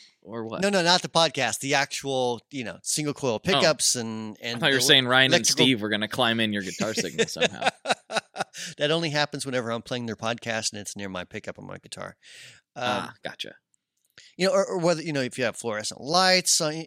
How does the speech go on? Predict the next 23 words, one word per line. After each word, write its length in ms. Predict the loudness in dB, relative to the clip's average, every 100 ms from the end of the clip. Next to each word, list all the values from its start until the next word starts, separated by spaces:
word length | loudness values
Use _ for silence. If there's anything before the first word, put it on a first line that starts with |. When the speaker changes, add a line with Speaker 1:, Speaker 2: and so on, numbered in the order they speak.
| -6
Speaker 2:
in 140 | -2
your 140 | 0 0
room, 440 | 0 0 0 0
that 160 | -2 -4
can 140 | -8 -6
cause 220 | -4 -4
problems. 500 | 0 0 0 -4 -8
If 180 | -10 -12
your 100 | -10
guitar 400 | -4 4 4 6
amp 200 | 2 2
is 100 | -2
on 120 | 0
the 60 | 0
same 260 | 0 0
circuit 360 | 0 0 -2 -2
as 140 | -2
your 100 | -2
washer 340 | 2 2 2 -4
and 80 | 0
dryer 800 | 4 6 6 6 4 2 2 0
and 180 | -2
you're 160 | -8